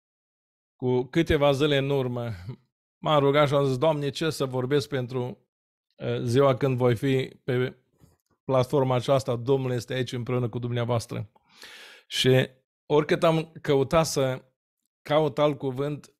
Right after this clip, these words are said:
nu mi-a ieșit psalmul acesta, n-am putut renunța la el. Și este scurt, nu este decât trei versete,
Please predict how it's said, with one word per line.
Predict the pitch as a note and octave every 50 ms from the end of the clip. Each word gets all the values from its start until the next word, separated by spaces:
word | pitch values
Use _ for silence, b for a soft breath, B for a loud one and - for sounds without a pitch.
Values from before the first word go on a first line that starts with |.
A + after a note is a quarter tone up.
| _ _ _
nu | - C#3 C#3+ D#3
mi-a | D#3+ D#3 D3
ieșit | C#3 C3 - - D3+ C3+
psalmul | - - C#3+ C#3 C3+ C3 B2+
acesta, | B2 A#2+ - C#3+ C#3 - - B2+ B2 C3 - -
n-am | D3 C#3 C3+ C3+
putut | B2+ C3+ A#2+ C3+ B2+
renunța | B2+ B2+ B2+ B2 A#2+ - C3 A#2+
la | A#2+ A#2 A#2
el. | A#2 A#2+ A#2 A2 A#2 - _ _ _ _ _ B B B B B B B B B B B B B _ _
Și | - - - D#3+
este | F3+ D#3+ - E3+ E3
scurt, | C#3+ - - - F3 F3 D#3+ C3+ - -
nu | D3+ D#3+
este | E3 D#3+ D3+ - D#3
decât | C#3+ C#3+ C#3+ - - D3 A#2+ -
trei | - D3 D#3 D3+
versete, | C#3 C3+ C3 A#2 - D3 C3 B2 A#2+ - B2 A#2 A#2 A2